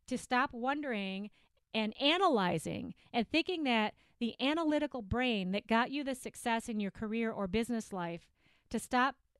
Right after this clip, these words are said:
expecting that that's going to fix these food and weight problems when it never has.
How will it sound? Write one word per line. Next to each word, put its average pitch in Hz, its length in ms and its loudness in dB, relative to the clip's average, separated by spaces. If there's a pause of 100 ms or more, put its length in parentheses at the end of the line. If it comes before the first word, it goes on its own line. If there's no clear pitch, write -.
expecting 214 880 0
that 202 180 -4
that's 226 240 2
going 240 260 -2
to 196 60 -6
fix 247 320 -4
these 214 240 -4
food 254 180 -2
and 214 80 -2
weight 220 220 0
problems 185 380 -6
when 190 160 0
it - 80 -8
never 220 260 0
has. 196 500 -4